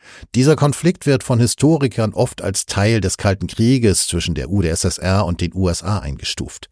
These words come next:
Ohne ein Verständnis der damaligen politischen Situation in diesem zentralasiatischen Land kann die sowjetische Intervention jedoch nicht korrekt beurteilt werden. Vorbedingungen,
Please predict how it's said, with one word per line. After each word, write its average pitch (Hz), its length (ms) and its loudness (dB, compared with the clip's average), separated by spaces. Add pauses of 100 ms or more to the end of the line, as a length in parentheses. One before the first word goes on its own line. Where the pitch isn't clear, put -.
(420)
Ohne 135 240 4
ein 107 100 0
Verständnis 117 720 -2
der 87 100 -2
damaligen 95 560 0
politischen 104 560 0
Situation 98 720 0
in 73 120 -2
diesem 113 280 0
zentralasiatischen 87 1080 -2
Land 90 240 -4 (320)
kann 160 180 4
die 185 80 4
sowjetische 147 600 2
Intervention 117 760 4
jedoch 127 300 2
nicht 110 180 2
korrekt 95 380 0
beurteilt - 640 -2
werden. - 320 -12 (1900)
Vorbedingungen, 101 1080 2